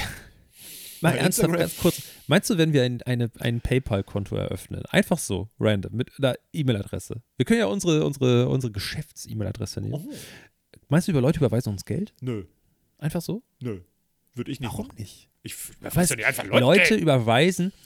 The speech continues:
Speaker 1: Leute überweisen massenhaft Geld an Leute, die das machen, was wir gerade machen, die mit dem Mikrofon vor sich sitzen, auf dem Bildschirm gucken und Spiele spielen.
Speaker 2: Ja, aber
Speaker 1: Die
Speaker 2: die haben ja
Speaker 1: kriegen
Speaker 2: auch
Speaker 1: Geld
Speaker 2: eine
Speaker 1: ohne Ende.
Speaker 2: Das ist richtig, aber die Leute,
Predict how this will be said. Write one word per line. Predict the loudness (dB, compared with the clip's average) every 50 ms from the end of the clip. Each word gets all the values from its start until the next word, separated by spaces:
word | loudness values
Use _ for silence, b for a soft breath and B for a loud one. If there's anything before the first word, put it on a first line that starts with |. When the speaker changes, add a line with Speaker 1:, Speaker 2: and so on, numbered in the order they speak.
| _ -2
Speaker 1:
Leute | 2 4 4 4 4 2
überweisen | 2 2 2 2 2 2 0 0 -4 -6 _ _ _
massenhaft | -8 -6 -4 0 0 0 0 0 -2 -4 -4 -2 -2 -2 -2 -2 -4 -2 -2 -2 -2 -2 -8 -18 -20 -6 0
Geld | 2 4 4 4 2 0 -6 -14 _ _ _ -4
an | -2 -2 0
Leute, | 2 4 4 4 4 2 2 2 2 2 2 -2 _ _ _ _ _ _ _ -12 -6
die | -4 -4 -4 -6 -8 -16 _ _ _ _ -2 0
das | 0 0 0
machen, | 0 0 0 0 0
was | -2 -2 -2 -2
wir | 0 0 0
gerade | 0 0 0 0 2 2
machen, | 0 -2 -2 -2 -2
die | 0 2
mit | 2 2
dem | 2
Mikrofon | 0 -2 -2 -4 -4 -2 0 0 2 2 0
vor | -2 0 2 4 4
sich | 4 2 0
sitzen, | -2 -4 -4 -4 -4 -6 -6
auf | -6 -4 -2
dem | 0
Bildschirm | 2 2 2 2 0 -2 -2
gucken | -2 -2 -4 -4 _ -8 -8
und | -6 -8 -8 -8
Spiele | -6 -2 0 2 2 2
spielen. | -2 -4 -8 -6 -6 -6 -8 -12 B B B B
Speaker 2:
Ja, | -6 -4
aber | -4
Speaker 1:
Die | -2 0
Speaker 2:
die | 0
haben | 2 2
ja | 2 2
Speaker 1:
kriegen | 2
Speaker 2:
auch | 4
Speaker 1:
Geld | 6 8 8 8 6 2
Speaker 2:
eine | _ -2
Speaker 1:
ohne | 0 2 2 2 2 2 2 0
Ende. | 0 -2 -2 -2 0 4 6 8 8 8 6 2 -6 -16 -14
Speaker 2:
Das | -12 -10 -10
ist | -8 -6 -6
richtig, | -6 -4 -4 -4 -4
aber | -4 -4 -6
die | -6 -6 -6
Leute, | -4 -2 -2 -2 -2 -4 -4 -6 -6